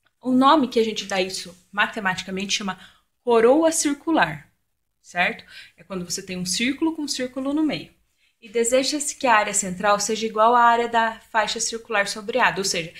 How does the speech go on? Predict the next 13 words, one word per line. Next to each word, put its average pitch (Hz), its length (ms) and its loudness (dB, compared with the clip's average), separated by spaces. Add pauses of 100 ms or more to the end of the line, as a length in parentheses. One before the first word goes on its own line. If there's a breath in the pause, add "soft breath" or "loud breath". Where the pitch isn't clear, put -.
(240 loud breath)
eu - 60 -20
quero 196 240 -4
que - 80 -2
a 190 40 -2
parte 247 520 2
cinza 196 460 0
seja 220 320 2
igual 220 580 4
à 233 60 -6
parte 214 340 -4
branca 175 500 -6
em 202 200 -4
área. 170 280 -8